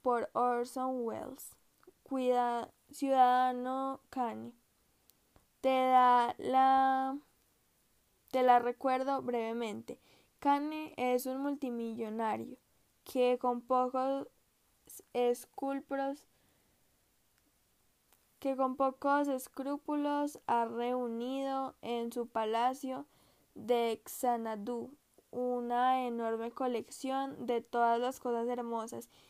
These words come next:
y caras del mundo. Tiene de todo, sin duda, y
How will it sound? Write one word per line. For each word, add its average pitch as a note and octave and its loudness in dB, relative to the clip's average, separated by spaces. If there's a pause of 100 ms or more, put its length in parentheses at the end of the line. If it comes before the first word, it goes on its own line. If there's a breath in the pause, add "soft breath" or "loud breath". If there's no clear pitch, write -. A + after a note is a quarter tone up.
(140 soft breath)
y B3 -8
caras A#3+ 4
del B3+ -2
mundo. A3 -4
Tiene B3 -2
de A#3 0
todo, A#3 -4 (180)
sin G#3+ -8
duda, B3+ 2
y A#3+ -8